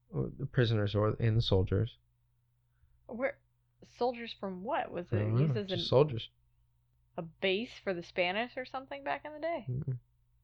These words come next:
Speaker 2: That's weird.
Speaker 1: Yeah.
Speaker 2: A little out of place.
Speaker 1: So the warden, uh, Warden Johnston, he did not believe in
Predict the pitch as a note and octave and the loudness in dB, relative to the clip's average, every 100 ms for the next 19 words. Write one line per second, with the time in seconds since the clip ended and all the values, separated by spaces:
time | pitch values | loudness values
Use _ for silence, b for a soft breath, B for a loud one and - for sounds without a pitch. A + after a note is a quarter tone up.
0 | _ _ _ _ _ _ - G#3 F#3+ E3 | _ _ _ _ _ _ -8 -6 -6 -8
1 | F#3+ - _ _ _ _ _ _ - C3+ | -10 -16 _ _ _ _ _ _ -6 -6
2 | - _ _ _ _ _ - - G3+ G3+ | -6 _ _ _ _ _ -20 -14 -14 -16
3 | - G#3+ G3+ _ _ _ _ _ _ _ | -16 -18 -18 _ _ _ _ _ _ _
4 | - C3+ A#2 A2+ A2 B2 A#2+ B2 C#3+ D3 | 2 8 10 10 8 4 4 8 8 8
5 | C3 A2 A2 B2 _ _ _ _ _ _ | 6 6 2 -2 _ _ _ _ _ _
6 | _ _ _ _ _ _ _ - A#2 G2 | _ _ _ _ _ _ _ -4 0 2
7 | G#2+ A#2+ C3 A#2+ A2+ F2+ F#2 - D2 F#2 | 6 8 8 6 6 6 2 0 0 0
8 | - _ _ _ _ - - C#3 A#2 A#2 | -2 _ _ _ _ -12 0 4 6 6
9 | A#2 B2 A2 G#2+ F#2 - - - - G2 | 6 6 6 8 8 8 2 -2 4 6
10 | F2+ D#2+ | 8 6